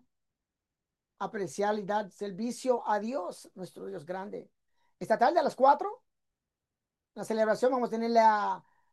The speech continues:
eh, vamos a tener la, el, el, el, el picnic de la iglesia completa y también bautismos en el lago.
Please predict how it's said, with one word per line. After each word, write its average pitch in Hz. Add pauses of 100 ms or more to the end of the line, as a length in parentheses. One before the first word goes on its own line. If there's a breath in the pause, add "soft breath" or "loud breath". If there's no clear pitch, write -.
(300)
eh, 240
vamos 196
a -
tener 214
la, 208
el, 208
el, 196
el, 185
el 185
picnic 277
de 254
la 240
iglesia 226
completa 262
y 240
también 285
bautismos 311
en 240
el 240
lago. 277